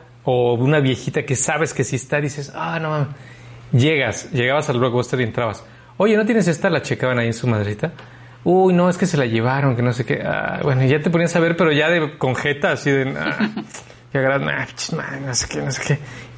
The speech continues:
Speaker 1: Y de repente, o sea, ya ibas a pagar, o sea, ya te ibas a salir. "Oye, que no sé qué. Ah, no, ya la acaban de dejar". Ay, era de, "No mames".
Speaker 2: <laughs> Sí, era una experiencia que se puede comparar a esa experiencia del cine. O sea, que el cine nunca va a morir porque la experiencia de ir al cine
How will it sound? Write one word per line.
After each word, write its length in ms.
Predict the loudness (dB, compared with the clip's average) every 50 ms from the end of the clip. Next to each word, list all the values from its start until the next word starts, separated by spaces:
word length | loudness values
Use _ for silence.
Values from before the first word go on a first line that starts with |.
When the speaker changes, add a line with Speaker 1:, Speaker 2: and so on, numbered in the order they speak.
| 2
Speaker 1:
Y 20 | 4
de 120 | 4 4
repente, 840 | 4 2 2 0 0 0 2 2 2 2 2 2 0 0 -2 -6 -14 -18 -20 -20 -20 -20 -20 -20 -20 -12 -8 -4
o 40 |
sea, 120 | -2 0 2
ya 120 | 4 4 4
ibas 220 | 4 4 4 2
a 120 | 0 0
pagar, 260 | 0 -2 0 0 0 0
o 80 | 0
sea, 120 | 2 0 0
ya 60 | 2
te 60 | 2
ibas 100 | 2 2
a 40 | 2
salir. 260 | 2 0 0 -2 -4 -14 -20 -20 -20 -16 -6 0
"Oye, 260 | 2 2 4 4 2
que 80 | 4 2
no 100 | 2 2
sé 140 | 2 0
qué. 180 | 0 0 -2 -2 -2
Ah, 160 | 0 2 2
no, 120 | 4 4
ya 80 | 4 4
la 100 | 4 4
acaban 240 | 2 2 2 2 4 4
de 60 | 4
dejar". 360 | 4 2 2 0 0 0 0
Ay, 460 | 0 0 0 0 0 0 0 0 2 2
era 140 | 4 4
de, 120 | 4 4 4
"No 180 | 4 4 4 4
mames". 760 | 4 2 2 2 2 2 4 4 4 4 6 6 4 4 2 0 -2
Speaker 2:
<laughs> 40 | -2 -6 -12 -12 -14 -20 -20 -20 -20 -20 -20 -20 -20 -10
Sí, 220 | -4 -4 -2 -2 -2 -2
era 220 | -2 0 0 2
una 120 | 2 2 2
experiencia 800 | 0 0 -2 -2 0 0 0 0 0 0 0 0 0 0 -2 -6 -14 -18 -18 -20 -14 -8 -4
que 100 | -2 -2
se 100 | -2 -2
puede 220 | 0 0 -2 0
comparar 400 | 0 -2 -2 0 0 0 2 0
a 40 | 0
esa 140 | -2 -2 -6
experiencia 460 | -6 -4 -4 -2 -2 -2 -2 -2 0
del 160 | 0 0 0
cine. 240 | 0 0 0 0 -2
O 60 | -2
sea, 180 | -2 -4 -4 -2
que 100 | -2 -2
el 100 | -2 -2
cine 220 | 0 0 0 0
nunca 240 | 0 0 0 0 0
va 80 | 0
a 40 | 0
morir 340 | 0 -2 -2 -2 -2 -2 -2 -4
porque 220 | -6 -6 -4 -4
la 80 | -4 -6
experiencia 380 | -6 -6 -4 -2 -2 0 0
de 60 | 0 0
ir 60 | 0
al 120 | -2 -2
cine 340 | -2 -4 -2 -2 -2 -2 -4